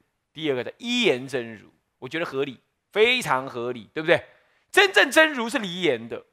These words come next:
可是呢，不觉标月子，不得其月，听得懂吗？嘿，这一堂课很重要啊，不，当然每堂课都重要啊，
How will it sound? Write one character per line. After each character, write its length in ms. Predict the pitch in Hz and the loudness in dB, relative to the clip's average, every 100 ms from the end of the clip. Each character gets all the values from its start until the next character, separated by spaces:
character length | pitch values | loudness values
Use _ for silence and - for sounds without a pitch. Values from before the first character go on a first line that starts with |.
| - | -6
可 100 | 202 | -4
是 200 | 320 302 | -2 2
呢， 120 | 262 | 4
不 160 | - 247 | 2 -4
觉 180 | 320 277 | -4 -4
标 360 | 285 294 294 | 4 6 6
月 300 | 311 254 190 | 4 4 4
子， 800 | 147 143 131 117 143 147 127 120 | 2 -12 -14 -12 -10 -10 -10 -10
不 120 | - | -10
得 580 | 180 143 135 139 135 123 | -10 -6 -2 -2 -4 -6
其 400 | - - 117 127 - | -10 -12 -14 -18 -10
月， 220 | 226 - _ _ _ _ _ _ _ _ _ _ _ _ _ _ _ _ _ _ _ _ _ _ | -8 -8 _ _ _ _ _ _ _ _ _ _ _ _ _ _ _ _ _ _ _ _ _ _
听 120 | 151 | -4
得 40 | 160 | 4
懂 120 | 147 | 6
吗？ 240 | 147 147 - _ _ _ _ _ _ _ _ _ _ _ _ _ _ | 6 4 -2 _ _ _ _ _ _ _ _ _ _ _ _ _ _
嘿， 300 | 151 123 92 _ _ _ _ _ _ _ _ | 2 2 -2 _ _ _ _ _ _ _ _
这 140 | - | -6
一 100 | 165 | -6
堂 220 | 131 117 135 | -4 -6 -2
课 160 | 147 | -4
很 180 | 113 98 | -4 -8
重 240 | 147 120 | -10 -10
要 240 | 113 113 90 | -8 -8 -8
啊， 300 | 85 82 85 _ _ _ _ _ _ | -12 -20 _ _ _ _ _ _ _
不， 160 | 151 165 98 156 156 | -2 -2 -2 -8 -2
当 140 | 160 | 0
然 100 | 170 | 0
每 80 | 139 | -4
堂 160 | 101 131 | -12 -10
课 140 | 139 | -10
都 100 | 123 | -10
重 180 | 139 110 | -10 -12
要 140 | 101 | -14
啊， 280 | 76 110 95 | -16 -16 -18